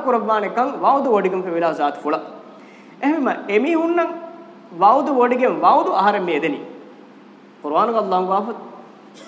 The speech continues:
وإذا سألك عبادي عني فإني قريب أجيب دعوة الداعي إذا دعان فليستجيبوا لي وليؤمنوا بي لعلهم يرشدون.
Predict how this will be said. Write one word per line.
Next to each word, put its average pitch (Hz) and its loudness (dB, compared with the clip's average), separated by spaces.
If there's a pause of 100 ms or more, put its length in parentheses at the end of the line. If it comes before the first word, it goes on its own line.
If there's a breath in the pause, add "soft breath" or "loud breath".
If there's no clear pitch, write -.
(120)
وإذا 165 0
سألك 220 2
عبادي 202 0
عني 196 -2
فإني 208 -2
قريب 226 0 (160)
أجيب 233 0
دعوة 208 0
الداعي 170 -2
إذا 156 -4
دعان 170 -4 (640 loud breath)
فليستجيبوا 165 0
لي 160 -2
وليؤمنوا 165 -2
بي 151 -2
لعلهم 139 -6
يرشدون. 123 -8